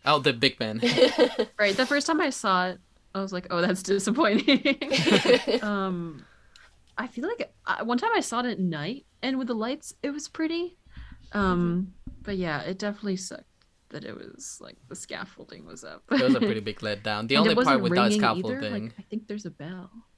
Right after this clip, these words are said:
Speaker 3: right? <laughs>
Speaker 2: I think so, yeah. I don't know what they were doing
Speaker 1: Yeah.
Speaker 2: to it. If you get a chance to see it without the scaffolding, take a picture.
Speaker 3: Yeah.
Speaker 2: Super iconic.
Speaker 1: Right
Speaker 2: If it
Speaker 1: next
Speaker 2: has
Speaker 1: to the London Eye.
Speaker 2: scaffolding,
Speaker 1: <laughs>
Speaker 2: though,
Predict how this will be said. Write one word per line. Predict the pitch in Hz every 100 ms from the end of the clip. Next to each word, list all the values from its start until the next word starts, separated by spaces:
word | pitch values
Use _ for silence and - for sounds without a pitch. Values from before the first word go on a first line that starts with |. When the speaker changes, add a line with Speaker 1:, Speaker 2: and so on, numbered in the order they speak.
| _
Speaker 3:
right? | - 73 - 302
<laughs> | - 240 240 240 - _ -
Speaker 2:
I | 202
think | - 196 240
so, | - - 180
yeah. | 175 185 170 170 - _ -
I | 240
don't | 311
know | 208
what | 214 214
they | 202
were | 180 180
doing | 170 180 175 -
Speaker 1:
Yeah. |
Speaker 2:
to | -
it. | 170 170 170 - - - - - _ -
If | 285 -
you | 349
get | 339 427
a | 453
chance | 320 311 320
to | 277
see | 269 - 208 202
it | 220 -
without | 185 190 185 185 -
the |
scaffolding, | 190 - 170 185 208 214 247 269 269 _ _ -
take | 415
a | 392
picture. | 403 - 233 170 - _ _ _ _
Speaker 3:
Yeah. | - 202
Speaker 2:
Super | 196 233 226 226
iconic. | 208 196 196 175 170 165 - - _ _ _ _ _ _ _ _ -
Speaker 1:
Right | 156 277
Speaker 2:
If |
it | 131
Speaker 1:
next | 127
Speaker 2:
has | -
Speaker 1:
to | 135
the | 127
London | - 262
Eye. | 233 117 359 359
Speaker 2:
scaffolding, | 381 403 403
Speaker 1:
<laughs> |
Speaker 2:
though, | 403